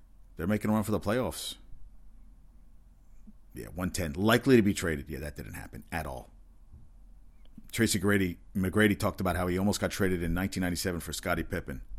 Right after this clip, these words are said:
And Scottie Pippen said that Jerry Krause is trying to trade me every year. What, what a putz. You know, I, I, I, I, you know what? Scottie Pippen, that year, and I talked about it on an old show, that year that Jordan was out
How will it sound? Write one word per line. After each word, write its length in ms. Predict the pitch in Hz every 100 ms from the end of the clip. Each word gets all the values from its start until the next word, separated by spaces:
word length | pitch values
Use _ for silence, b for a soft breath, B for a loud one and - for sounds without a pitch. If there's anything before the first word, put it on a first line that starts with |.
| - - - - - - - - - - - - - - - - - - - - - - - - - - - - - - - - - - - -
And 120 | 71
Scottie 240 | - 95
Pippen 300 | - 95 87
said 240 | 78 87 78
that 240 | 76 -
Jerry 240 | 95 90
Krause 240 | 85 85 -
is 80 | 80
trying 160 | 85
to 60 | 76
trade 200 | 92 78
me 140 | 76
every 220 | 71 69
year. 200 | 69 69 - - - - - - -
What, 180 | 135
what 120 | 156 -
a 40 |
putz. 580 | - 76 - - - 147
You 60 |
know, 100 | 139
I, 140 | 143 135
I, 120 | 135 123 B B
I, 100 | - -
I, 80 | - - - - - - -
you 120 | 170
know 80 | 165
what? 160 | 156 - - - - -
Scottie 300 | - 185 143
Pippen, 360 | 151 131 90 - B B
that 320 | 101 160 202
year, 400 | 143 139 113 90
and 120 | 107 120
I 60 |
talked 280 | - 143 -
about 220 | 117 113
it 20 |
on 60 | 101
an 100 | 87
old 180 | 101 98
show, 280 | - 73 - B B
that 220 | 120 123
year 160 | 147 131
that 120 | 110
Jordan 320 | 85 113 123
was 140 | 110 92
out 340 | 107 101 -